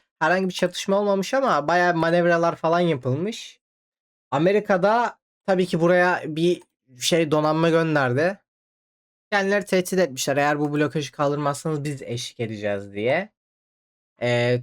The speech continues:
Türk hükümeti de, e, bütün deniz kuvvetlerini alarma getir-, geçirmiş. E, doğru. E, acil oturum toplamışlar Ege'deki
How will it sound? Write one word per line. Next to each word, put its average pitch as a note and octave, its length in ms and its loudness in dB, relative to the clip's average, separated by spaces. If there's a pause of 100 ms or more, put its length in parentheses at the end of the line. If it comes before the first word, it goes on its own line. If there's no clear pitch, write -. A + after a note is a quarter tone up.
Türk G3 320 -2
hükümeti G3 540 -2
de, F#3+ 400 2 (100)
e, B2 280 0 (140)
bütün D3+ 300 -4
deniz D3+ 280 -2
kuvvetlerini D3 540 -2
alarma C3+ 460 -2
getir-, A#2+ 420 -4
geçirmiş. C3 1160 -6 (640)
E, G#2+ 60 -2 (540)
doğru. B2+ 340 0 (960)
E, B2 200 -4
acil E3 360 2
oturum F3 360 0
toplamışlar B2 680 -2
Ege'deki A#2 680 -2